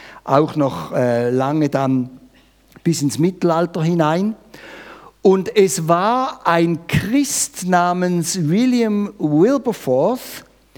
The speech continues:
der angetrieben von seinem geistlichen Verständnis, dass jeder Mensch gleichwertig ist und dass es nicht angeht,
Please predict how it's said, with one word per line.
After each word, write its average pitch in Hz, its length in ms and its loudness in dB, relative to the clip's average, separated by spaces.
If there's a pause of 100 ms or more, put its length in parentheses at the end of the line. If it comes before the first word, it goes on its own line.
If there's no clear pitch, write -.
(380)
der 202 360 2
angetrieben 247 1200 2
von 208 300 0
seinem 190 480 0
geistlichen 214 760 0
Verständnis, 190 1000 -2
dass 160 300 -4
jeder 226 460 2
Mensch 208 800 0 (440)
gleichwertig 214 1160 0
ist - 540 -4
und 185 260 0
dass 180 240 0
es 151 160 -2
nicht 226 560 0
angeht, 208 880 0